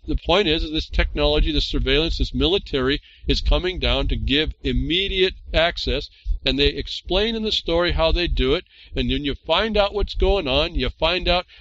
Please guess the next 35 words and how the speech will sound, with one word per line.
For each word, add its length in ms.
they 160
all 220
go 200
through 220
Real 440
I 200
D 380
in 120
Texas. 720
That's 260
your 80
first 400
clue. 320
How 260
is 140
that 280
not 300
a 60
national 580
mugshot 840
database 640
when 140
they 100
say 380
so 420
in 280
the 100
video 400
you'll 200
see 240
on 140
this 240
link? 320
Licensed 760
mugshots. 840